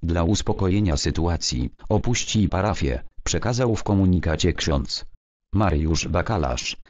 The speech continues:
rzecznik prasowy archidiecezji częstochowskiej. Jak poinformował,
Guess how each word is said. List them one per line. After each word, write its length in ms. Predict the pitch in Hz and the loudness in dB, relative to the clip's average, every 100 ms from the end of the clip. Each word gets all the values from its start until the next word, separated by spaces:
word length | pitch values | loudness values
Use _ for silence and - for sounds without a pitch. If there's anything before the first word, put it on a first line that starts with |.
| - | -2
rzecznik 520 | 80 85 - 87 78 | 0 0 2 2 2
prasowy 460 | 82 76 - 98 143 | 0 0 0 0 0
archidiecezji 840 | 127 - 104 85 - 113 104 98 | 0 0 0 0 0 0 2 2
częstochowskiej. 920 | 117 92 101 95 85 - - 64 57 - - _ _ _ _ _ _ _ _ - | 2 0 0 0 -2 -4 -4 -2 -4 -8 -16 _ _ _ _ _ _ _ _ -2
Jak 240 | 110 - | -2 0
poinformował, 920 | 92 85 76 95 85 60 57 113 - | 0 0 2 0 0 -2 -2 -4 -6